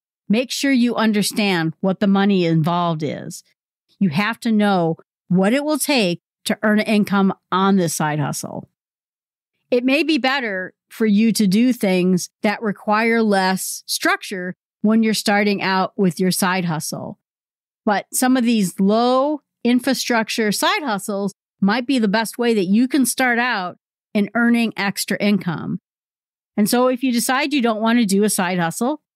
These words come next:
maybe that's just not your kind of thing, there's certainly ways to go out there and get better paying jobs than maybe the one you have now. And that's always gonna start with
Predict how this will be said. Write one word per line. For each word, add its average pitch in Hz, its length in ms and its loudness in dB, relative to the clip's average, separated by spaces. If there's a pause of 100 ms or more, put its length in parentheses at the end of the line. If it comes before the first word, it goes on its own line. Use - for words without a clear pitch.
maybe 208 280 2
that's 190 200 0
just 175 240 0
not 196 220 0
your 190 120 0
kind 190 300 2
of 185 80 -2
thing, 233 360 2 (420)
there's 185 180 0
certainly 254 400 0
ways 220 440 0
to 196 140 -2
go 175 200 0
out 202 240 -2
there 220 260 0
and 165 280 0
get 208 340 -2 (240)
better 220 240 0
paying 285 380 0
jobs 233 560 -2
than 214 180 0
maybe 196 260 2
the 208 100 2
one 202 200 2
you 226 100 4
have 233 240 0
now. 240 420 -2 (340)
And 180 180 2
that's 196 240 0
always 214 320 2
gonna 208 180 0
start 196 380 -2
with 185 380 0